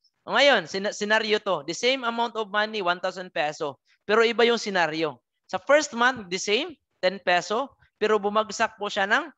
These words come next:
seven. So nakabili ng one hundred forty-two. Bumagsak pa po siya ng five. Nakabili ng two hundred because one thousand divided by five is two hundred shares. Then, umakyat ulit ng six, umakyat pa ng seven, and bak-, nakabalik po siya sa ten.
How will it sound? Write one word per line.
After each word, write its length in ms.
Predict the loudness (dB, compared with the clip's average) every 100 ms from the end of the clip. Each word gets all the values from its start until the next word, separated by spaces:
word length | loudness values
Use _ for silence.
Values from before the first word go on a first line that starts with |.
| _ _
seven. 500 | 0 2 2 -2 -2 _ _ _ -10
So 80 |
nakabili 480 | -2 0 0 -2 -4
ng 300 | -2 -4 -4 -14 _ -2
one 160 | -2
hundred 320 | -2 -6 -8 -8
forty-two. 560 | -8 -6 -2 -2 -2 -6 _ -2
Bumagsak 560 | 0 0 0 0 0
pa 80 | -2
po 160 | -2 -2
siya 160 | -2
ng 160 | -4 -4
five. 320 | -4 -4 -6 _ _
Nakabili 400 | -4 -2 0 -2
ng 200 | -2 -4 -4
two 80 | -4
hundred 400 | -4 -4 -6 -4
because 240 | -4 -2
one 240 | -2 -2
thousand 320 | -2 -4 -2 -2
divided 320 | -2 -4 -2
by 160 | -2 -2
five 320 | 0 0 0 -2
is 240 | -8 -8 _ _ -8
two 120 | -4
hundred 440 | 0 -2 0 -4 -4
shares. 320 | -4 -4 -2 2
Then, 240 | 2 2 -12 -8
umakyat 480 | -4 -2 -2 -2 -2
ulit 240 | -2 -2 -4
ng 160 | -6
six, 440 | -6 -8 -8 -12 -16 _ -2
umakyat 480 | 0 0 0 0
pa 80 | 2
ng 160 | 0 0
seven, 440 | 2 4 6 4 2
and 280 | -2 -6 -14 _
bak-, 200 | -2 -2
nakabalik 600 | -2 0 2 4 2 -2
po 80 | -4
siya 160 | -4 -6
sa 120 | -4
ten. 320 | 0 0 -2